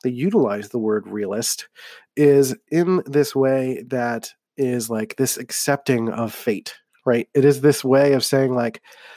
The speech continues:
"I'm just a realist. This is just the way life is. Like, there's nothing I can do about it,"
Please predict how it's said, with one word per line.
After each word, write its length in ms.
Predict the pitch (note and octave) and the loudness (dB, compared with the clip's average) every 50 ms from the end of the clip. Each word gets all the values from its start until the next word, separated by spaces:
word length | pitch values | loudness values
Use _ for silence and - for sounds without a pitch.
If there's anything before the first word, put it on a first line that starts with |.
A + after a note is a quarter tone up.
| - _ - | -14 _ -4
"I'm 100 | D#3 F#3 | -2 0
just 160 | G#3+ B3+ - | 0 0 0
a 40 | C#4+ | 0
realist. 600 | C4+ D4 E4 E4+ D4+ G3+ - - - - - - - | 2 4 6 6 4 4 2 -2 -8 -14 -14 -6 -4
This 180 | - G3 - | -2 0 0
is 120 | G#3+ G#3 G3 | 2 0 0
just 160 | G3+ F#3+ - | 0 0 2
the 60 | G#3 | 4
way 140 | G3+ G3+ G#3 | 6 6 6
life 280 | G#3 G#3+ G#3+ G#3+ A3 A3 | 6 4 4 4 4 2
is. 460 | B3 C4 A3+ E3 C3 A2+ - - - - | 2 4 2 0 -2 -4 -8 -12 -4 0
Like, 260 | C3+ C#3 C3 - - | 0 0 0 0 0
there's 220 | D3+ E3+ E3+ D3+ | 0 0 0 2
nothing 360 | D3+ F3 G3+ F#3 F#3 G3 G3+ | 2 2 2 4 4 4 6
I 100 | G#3 G#3 | 6 6
can 160 | G3+ G#3+ G3+ F#3+ | 6 4 2 2
do 260 | F#3 A3 B3 A3 D#3 | 2 2 4 2 2
about 380 | B2 A#2 C3 B2 B2 B2 A#2 | 2 2 0 0 0 -2 -2
it," 180 | A#2+ A#2+ A2+ | -2 -4 -6